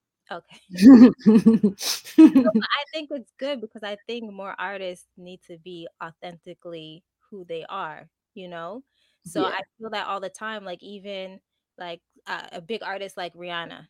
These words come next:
Speaker 1: you know? She had to go and learn how to speak and to hide her accent, you know, as best as she could. I feel
Speaker 2: Yeah.
Speaker 1: like now,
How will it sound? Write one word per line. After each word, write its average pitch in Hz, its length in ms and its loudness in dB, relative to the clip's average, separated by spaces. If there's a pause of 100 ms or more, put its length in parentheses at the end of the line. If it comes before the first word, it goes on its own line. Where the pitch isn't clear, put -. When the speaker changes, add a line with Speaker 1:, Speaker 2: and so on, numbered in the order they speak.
(120)
Speaker 1:
you 180 120 -18
know? 170 340 -16 (280)
She 202 380 -12
had 196 300 -8 (100)
to 175 500 -12 (140)
go 185 360 -10
and 175 380 -16
learn 180 280 -12
how 180 260 -12
to 175 80 -14
speak - 580 -18 (100)
and 175 260 -18
to 185 100 -14
hide 180 300 -10
her 170 180 -14
accent, - 540 -14 (200)
you 175 100 -20
know, 165 240 -14
as 170 140 -16
best 170 300 -16
as 175 100 -16
she - 160 -20
could. 165 440 -14 (340)
I - 80 -10
feel 170 100 -4
Speaker 2:
Yeah. 160 100 -2
Speaker 1:
like 185 140 -8 (160)
now, 196 440 -6